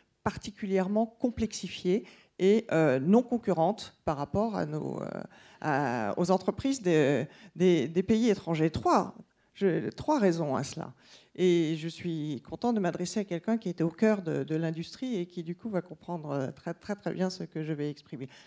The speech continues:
La première, ça a été évoqué, on veut être l'enfant modèle, hein,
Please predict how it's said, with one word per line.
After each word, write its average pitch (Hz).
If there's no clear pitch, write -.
La 196
première, 247
ça 233
a -
été 202
évoqué, 185
on 196
veut 196
être 214
l'enfant 190
modèle, 170
hein, 180